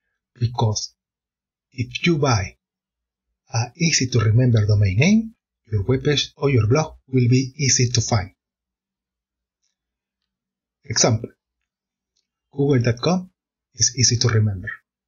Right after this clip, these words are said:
Facebook dot com is easy to remember.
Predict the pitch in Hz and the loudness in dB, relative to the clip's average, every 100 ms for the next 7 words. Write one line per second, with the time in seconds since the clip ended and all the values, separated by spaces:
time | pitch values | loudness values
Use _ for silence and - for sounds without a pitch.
0 | _ - _ _ _ _ _ 143 135 135 | _ -20 _ _ _ _ _ -2 0 0
1 | 123 139 135 143 160 175 _ _ - - | -2 -4 -4 -2 -4 -6 _ _ -4 0
2 | 135 123 113 110 104 110 95 - | 2 2 2 0 2 0 -2 -12